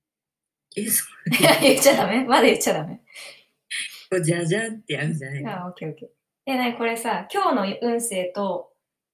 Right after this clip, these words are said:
Speaker 2: 今夜のラブーンっていうさ、
Speaker 1: うん。うんうんうん。
Speaker 2: うん、動物キャラナビ占いっていうところから。
Speaker 1: え、これさ、今日、今日のとかで出てくるの？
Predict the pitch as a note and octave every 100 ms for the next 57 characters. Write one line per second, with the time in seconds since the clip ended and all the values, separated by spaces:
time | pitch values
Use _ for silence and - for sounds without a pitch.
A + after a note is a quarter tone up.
0 | _ _ F4 E4+ - - G3 F#3 G3 G3
1 | A#3+ G3+ F3+ F3+ E3+ E3 E3 - F#3 D#3+
2 | D#3+ E3 C4 _ _ _ _ _ - D3
3 | D3 C#3+ C#3 A2 B2+ - _ _ _ _
4 | _ _ _ _ _ _ _ _ _ _
5 | F#3+ F3 G3 A#3 A#3+ A#3+ A#3+ C4 A3 A3
6 | A3+ A3+ A3+ G#3+ F#3 E3+ E3 _ E3+ E3
7 | E3 F3 - F3 E3+ F3 E3 D#3+ - _
8 | _ _ _ _ _ _ _ _ E3 D#3+
9 | D3 D3+ D3 D3+ C#3+ - D4+ D#4 F3+ D#3
10 | - - - E4+ E4 F#3+ D3+ - C#3 C3
11 | B2+ B2+ - B3+ - F3+ D3+